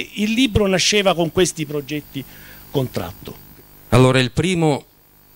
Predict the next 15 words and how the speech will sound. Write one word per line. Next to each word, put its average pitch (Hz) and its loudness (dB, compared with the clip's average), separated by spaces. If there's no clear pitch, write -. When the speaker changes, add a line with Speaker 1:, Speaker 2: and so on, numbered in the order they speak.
Speaker 2:
è 123 0
tratto 127 2
dalla 110 4
raccolta 113 2
Il 104 0
Fante 120 0
alto 104 -6
da 95 -6
terra, 110 0
probabilmente 92 -2
la 92 4
più 98 4
famosa 104 2
di 76 -6
Vannantò. 78 -6